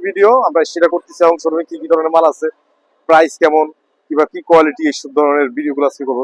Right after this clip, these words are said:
যাই হোক, আজকে আমাদের সাথে আপনারা আসতে পারেন, আপনাদেরকে আমরা আমাদের যে কোয়ালিটিগুলো, আমরা আমাদের কোয়ালিটিগুলো দেখাবো। হ্যাঁ, তো আজকে আমরা এখান থেকেই শুরু করি, এখান থেকে আমরা ভিতরে যাবো, যেহেতু পিছনে অনেক প্রোডাক্ট আছে, সেগুলো দেখালাম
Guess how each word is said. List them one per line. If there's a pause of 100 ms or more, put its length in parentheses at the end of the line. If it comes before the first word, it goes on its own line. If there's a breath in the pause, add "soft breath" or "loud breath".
যাই
হোক, (440)
আজকে
আমাদের
সাথে
আপনারা
আসতে
পারেন,
আপনাদেরকে
আমরা
আমাদের
যে
কোয়ালিটিগুলো, (460)
আমরা
আমাদের
কোয়ালিটিগুলো (100)
দেখাবো। (100)
হ্যাঁ, (600)
তো (100)
আজকে
আমরা
এখান
থেকেই
শুরু
করি, (100)
এখান
থেকে
আমরা
ভিতরে
যাবো, (100)
যেহেতু (100)
পিছনে
অনেক
প্রোডাক্ট
আছে,
সেগুলো
দেখালাম